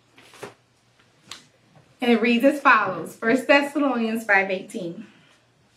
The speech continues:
"In everything give thanks, for this is the will of God in Christ Jesus concerning you." Amen. <laughs> So in everything,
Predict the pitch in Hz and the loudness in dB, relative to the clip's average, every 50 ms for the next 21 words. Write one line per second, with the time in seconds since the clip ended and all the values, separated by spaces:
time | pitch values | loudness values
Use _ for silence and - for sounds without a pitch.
0 | _ _ _ _ _ - - - - - - - - - _ _ 269 262 262 269 | _ _ _ _ _ -20 -20 -20 -20 -20 -20 -20 -20 -20 _ _ 6 6 8 6
1 | 285 302 320 381 392 381 - - 330 302 285 285 269 - - 254 254 240 226 233 | 4 4 4 4 2 2 2 2 2 2 4 4 2 0 -2 -2 -2 -2 -2 -4
2 | - - 240 214 190 175 165 - - - - - - _ _ _ _ _ _ _ | -2 0 0 0 0 -2 -8 -14 -18 -20 -20 -20 -20 _ _ _ _ _ _ _
3 | _ _ _ _ _ _ _ _ _ _ _ _ 262 254 - - 294 311 320 - | _ _ _ _ _ _ _ _ _ _ _ _ 4 4 6 6 4 4 4 2
4 | 359 294 269 294 269 247 240 262 247 247 226 214 190 185 - 254 269 269 254 202 | 0 0 2 2 2 2 2 2 2 2 -2 -2 -2 0 2 2 4 4 2 -2
5 | 185 180 175 - - - 226 214 208 - - 240 214 208 196 196 - 180 175 247 | -4 -6 -10 -14 -16 -14 -14 -12 -12 -4 0 0 0 0 0 -6 -12 -6 4 6
6 | 269 269 226 185 - 180 180 190 - - - - 262 247 240 - - 196 180 175 | 6 6 6 4 -4 -12 -14 -16 -18 -20 -6 -4 -2 0 0 0 -2 -4 -4 -4
7 | 180 185 190 202 214 202 180 143 - - - - _ _ _ _ _ - _ - | -4 -6 -6 -6 -6 -4 -4 -4 -6 -8 -14 -20 _ _ _ _ _ -20 _ -20
8 | - - - - 381 415 440 415 440 523 508 370 247 185 - - - 262 294 247 | -20 -10 -2 0 0 0 2 2 0 2 2 2 0 0 -2 0 4 4 4 4
9 | 254 - 349 330 - - - - - - - - 339 330 311 302 294 302 311 359 | 6 4 4 2 2 -4 -12 -16 -18 -18 -6 0 2 4 4 4 0 0 0 0
10 | 381 403 392 370 - - 370 359 339 311 294 269 269 285 269 - | 0 0 0 -2 -2 -4 -2 -2 0 0 2 0 0 -2 -4 -6